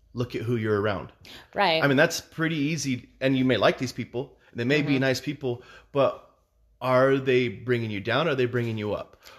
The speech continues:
Speaker 2: Right.
Speaker 1: Or, or, you know, are, if
Speaker 2: Yeah.
Speaker 1: they're overweight, are you overweight too?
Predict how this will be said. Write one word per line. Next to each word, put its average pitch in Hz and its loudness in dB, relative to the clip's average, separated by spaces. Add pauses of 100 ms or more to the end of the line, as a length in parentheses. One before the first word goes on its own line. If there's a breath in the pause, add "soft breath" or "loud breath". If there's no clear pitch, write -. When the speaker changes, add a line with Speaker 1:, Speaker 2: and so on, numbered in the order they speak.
(120)
Speaker 2:
Right. - 4
Speaker 1:
Or, 117 6
or, 117 2
you 131 -2
know, 123 0 (180)
are, 110 2
if - -8
Speaker 2:
Yeah. 147 4
Speaker 1:
they're 135 8
overweight, 135 4
are 120 2
you 131 2
overweight 131 0
too? 160 -6